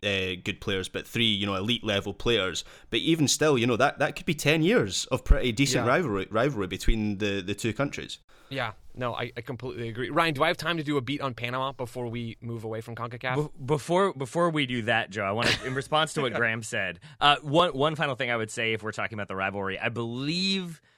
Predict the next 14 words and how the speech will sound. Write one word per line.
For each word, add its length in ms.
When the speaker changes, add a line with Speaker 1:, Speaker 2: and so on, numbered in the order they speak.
Speaker 3:
John 320
Herdman 500
said 400
he 240
had, 400
like, 220
lengthy 400
conversations 760
with 240
Greg 280
Berhalter 600
about 380
how 240
to 260